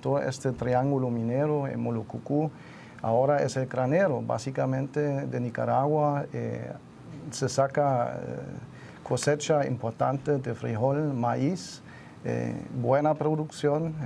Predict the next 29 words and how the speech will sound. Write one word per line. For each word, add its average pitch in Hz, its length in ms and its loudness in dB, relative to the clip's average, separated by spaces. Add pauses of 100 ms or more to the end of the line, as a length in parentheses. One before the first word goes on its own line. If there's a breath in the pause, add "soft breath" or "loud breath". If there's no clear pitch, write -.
eh, 120 200 -4
se 117 160 -8
saca, 127 560 2
eh, 117 200 -4
casi 127 340 0
el 117 100 -2
trece 127 300 0
por 131 180 0
ciento 135 400 -2
de 123 120 0
la 110 220 0
leche 117 320 -2
producida 120 540 -2
del 117 140 -2
país, 131 440 -2
de - 80 -2
esta 131 240 0
zona. 143 400 2 (460 loud breath)
Por 120 160 4
ende, 147 540 4 (500 loud breath)
em, 135 480 2 (540 loud breath)
hay 147 160 4
muchos 165 320 2
intereses 151 760 2
que, 147 280 4
digamos, 143 720 2
paralizan 135 640 2
un 120 120 -2
poco, 160 540 2